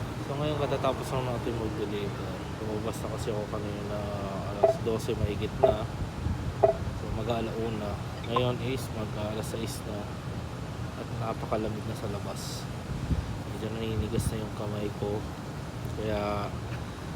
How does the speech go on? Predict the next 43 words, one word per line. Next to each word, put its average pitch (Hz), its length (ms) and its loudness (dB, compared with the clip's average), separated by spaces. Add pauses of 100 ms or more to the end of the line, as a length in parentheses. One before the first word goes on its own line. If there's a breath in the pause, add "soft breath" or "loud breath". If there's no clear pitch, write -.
(300)
sinabi 107 240 0
ko 113 80 2
sa 110 240 2
sarili 120 240 4
ko 120 80 4
na 104 160 0
uwi 101 240 2
na 107 160 2
nga 107 160 4
lang 107 140 4 (100)
din 104 80 2
ako 104 320 4
at 101 80 2
magpapahinga - 640 2
na. - 120 4 (520)
Siguro 147 400 8
pahinga 123 240 8
lang 123 160 6
muna 123 160 4
saglit. 110 400 2 (240)
Pero 110 320 6
titignan 117 320 6
ko 113 160 6
kung - 160 10
tatakbo - 320 10
pa - 80 12
ako - 160 12
mamaya 65 240 8
gabi - 320 6
o - 160 6
hindi - 240 10
na. - 140 12 (640)
So 156 80 8
guys, 160 320 10
no, 143 240 8
ah, 113 480 4 (240)
ngayon 123 240 4
lang 131 120 4 (120)
ako 117 160 2
ulit 113 160 0
nag-vlog 101 580 0 (140)
kasi 104 240 0
nga 101 160 2